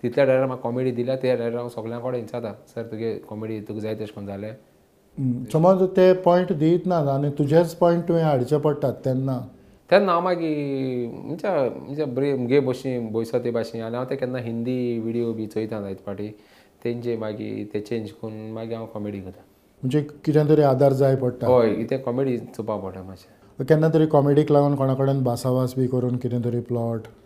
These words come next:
Speaker 1: हय, केन्ना म्हाका कॉमेडी एग्जांपल चोय, मुगे पार्टी मुगे भोयस ना जाल्यार मातशें कॉमेडी वयर सकयल कितें दिसता जाल्यार हांयच्या हें उतर घायलें बरें दिसतलें, जावं डबल मिनींग जातलो, वो हिंग बरें दिसपा ना, काय आमी विचारता कॉमेडी कितें.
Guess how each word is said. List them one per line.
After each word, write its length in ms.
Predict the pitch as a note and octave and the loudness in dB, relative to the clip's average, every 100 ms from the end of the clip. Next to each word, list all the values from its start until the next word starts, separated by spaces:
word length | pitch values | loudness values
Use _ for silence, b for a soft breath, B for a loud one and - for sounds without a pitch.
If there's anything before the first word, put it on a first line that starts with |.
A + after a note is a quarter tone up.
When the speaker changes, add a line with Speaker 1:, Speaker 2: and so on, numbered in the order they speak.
| b b E3+ | b b 0
Speaker 1:
हय, 220 | A3 F3 | 2 2
केन्ना 300 | D#3 D#3+ E3 | 0 0 0
म्हाका 220 | D3+ D#3 | 0 0
कॉमेडी 420 | C#3 C3 C3+ C3+ | -2 -2 0 2
एग्जांपल 360 | B2 A#2+ A#2+ A#2+ | 0 -2 -2 -4
चोय, 140 | A#2+ | -4
मुगे 240 | A2+ A2+ A#2 | -6 -4 -2
पार्टी 320 | A2+ A2 A2+ | -2 -4 -8
मुगे 180 | G#2+ A2+ - | -6 -8 -4
भोयस 280 | A2+ B2 B2 | 0 0 -2
ना 100 | A2+ | -8
जाल्यार 320 | F#2+ - G#2 | -10 -12 -10
मातशें 260 | G#2 G2+ G#2+ | -10 -10 -8
कॉमेडी 320 | G#2+ A2 A2 | -6 -4 0
वयर 120 | A2 | -2
सकयल 300 | G#2 G#2 G2+ | -2 -6 -6
कितें 240 | G2+ G#2+ G#2 | -6 -8 -8
दिसता 360 | G#2+ - G#2+ G2 b b _ | -8 -8 -8 -8 b b _
जाल्यार 140 | A#2+ C3 | 2 4
हांयच्या 280 | B2+ A#2 B2+ | 2 2 0
हें 300 | A2 G#2+ A2+ | 0 -2 -4
उतर 300 | A2+ A#2+ A2 | -2 -4 -4
घायलें 340 | G#2+ G#2+ G#2+ | -4 -6 -4
बरें 140 | A2 | -4
दिसतलें, 600 | A2 G#2 G#2 G#2 A2 - | -4 -4 -6 -6 -10 -12
जावं 260 | G#2+ G#2 G2+ - - | -8 -8 -8 -12 -10
डबल 280 | G#2+ A2 A#2 | -4 -2 0
मिनींग 260 | A#2+ A#2 | 0 -2
जातलो, 540 | G#2 G2+ G#2+ A2+ A2 b b _ - | -2 -4 -4 -6 -6 b b _ -8
वो 100 | A2 | -6
हिंग 260 | G#2+ A2 | -6 -6
बरें 340 | G#2+ G#2+ - G#2 | -6 -6 -10 -12
दिसपा 300 | G2+ - G#2+ | -12 -10 -10
ना, 240 | G#2 G#2 | -10 -10
काय 80 | G#2+ | -10
आमी 100 | G#2+ | -10
विचारता 300 | A2 A#2 G#2 | -8 -8 -8
कॉमेडी 320 | F#2 F#2 F#2 | -10 -10 -12
कितें. 420 | F#2 F2+ F2 - | -14 -16 -20 -20